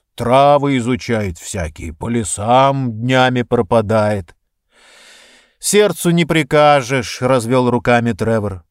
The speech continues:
«Ну что, дашь мне побольше времени?»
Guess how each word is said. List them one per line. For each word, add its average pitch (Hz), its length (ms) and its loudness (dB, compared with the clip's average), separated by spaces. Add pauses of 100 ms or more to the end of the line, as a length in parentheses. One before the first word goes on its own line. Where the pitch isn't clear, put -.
«Ну 185 240 0
что, 156 480 0
дашь 147 400 2
мне 143 240 2
побольше 117 540 0
времени?» 80 460 -8